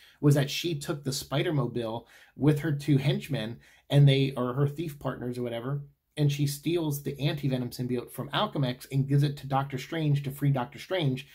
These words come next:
And this is kind of a precursor setup to that. Like, you know, I can't remember the writer who wrote that, um, that King in Black story, um, but they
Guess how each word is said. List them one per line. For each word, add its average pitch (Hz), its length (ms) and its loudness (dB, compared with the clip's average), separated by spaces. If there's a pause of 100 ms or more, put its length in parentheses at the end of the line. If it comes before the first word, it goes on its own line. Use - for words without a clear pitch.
(300)
And 143 140 8
this 208 160 6
is 370 120 4
kind 156 260 -2
of 185 80 0
a 165 40 0
precursor 156 720 -2
setup 147 460 -4
to 123 100 -10
that. 101 260 -10
Like, 123 220 -4 (360)
you 151 220 6
know, 143 240 4
I 135 120 0
can't 165 220 -2
remember 156 200 0
the 143 120 4
writer 143 260 4
who 139 120 4
wrote 131 200 0
that, 123 280 -4
um, 107 420 -8
that 101 220 -8 (200)
King 143 160 -2
in 113 80 -2
Black 139 280 -2
story, 110 440 -6 (280)
um, 110 440 -2 (160)
but 139 160 2
they 143 400 4